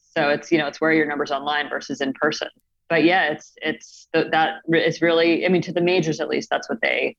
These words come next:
that's what they are looking for. So, 'cause it's, you know, a, a, you know, they're, it's more like, uh,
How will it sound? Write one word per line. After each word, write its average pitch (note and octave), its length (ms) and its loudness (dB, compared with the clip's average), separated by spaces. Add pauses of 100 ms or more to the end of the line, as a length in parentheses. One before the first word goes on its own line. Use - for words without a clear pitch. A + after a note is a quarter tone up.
that's - 160 -8
what C#3+ 120 -4
they A#2+ 120 0
are G2+ 140 -2
looking - 300 -12
for. - 280 -8 (140)
So, A#2+ 420 -2
'cause C#3+ 140 0
it's, - 320 -4
you D#3+ 100 4
know, C3+ 140 2
a, - 340 0
a, C#3 320 2 (500)
you F3 100 6
know, D#3 80 4
they're, D3+ 180 4
it's E3 300 -2
more E3 240 4
like, D3 320 0
uh, C3+ 580 -2